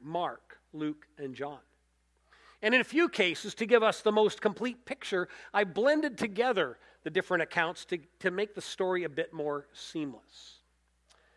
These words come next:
And so we're gonna begin by taking a look at how Jesus enters Jerusalem, and then we're going to see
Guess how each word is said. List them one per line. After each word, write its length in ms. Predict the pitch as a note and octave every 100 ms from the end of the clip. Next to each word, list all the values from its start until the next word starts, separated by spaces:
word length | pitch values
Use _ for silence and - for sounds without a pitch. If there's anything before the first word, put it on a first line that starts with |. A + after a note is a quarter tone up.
| _ _ _ _ _ _ F3+
And 80 |
so 80 | B3+
we're 60 | C#4+
gonna 180 | F4+ C#4+
begin 580 | A#3+ D#3 C4 C4+ G3
by 140 | F#3+ F#3+
taking 400 | - B3 D4 C4
a 40 |
look 240 | F#3+ F#3+ G3+
at 80 |
how 180 | D#3+ F3
Jesus 640 | D#3 B2+ G3 A3 G#3+ - -
enters 380 | F#3 F3 E3 -
Jerusalem, 840 | - E3 D3+ G#3+ - - A2 A2 D3 _ _ _ _ _ _ _ _ _ _ _ _ _
and 80 | C#3
then 100 | C#3+
we're 120 | D#3+
going 220 | G#3+ A3 D#3
to 60 |
see 520 | - - A#3 D#3 -